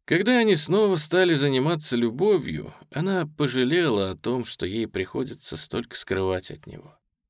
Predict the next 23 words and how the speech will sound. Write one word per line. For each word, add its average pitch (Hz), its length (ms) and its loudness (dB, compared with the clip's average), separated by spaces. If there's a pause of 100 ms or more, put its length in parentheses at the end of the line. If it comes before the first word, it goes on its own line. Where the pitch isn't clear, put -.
(280)
Сидя 113 840 2
в - 140 -20
полностью 113 720 2
отреставрированном 107 1200 2
Паккарде 101 640 0
сорок 98 420 0
второго 101 540 2
года, 156 500 -4
припаркованном 95 920 -4
через 95 360 -4
дорогу, 95 540 -6 (760)
Джеффри 165 580 0
не 139 160 2
сводил 107 580 0
глаз 123 360 0
с - 140 -4
отеля. - 720 -8 (400)
Он - 240 -6
представлял 113 680 2
сестру 120 640 0
с - 120 -6
разведёнными 113 960 0
ногами. 95 840 -4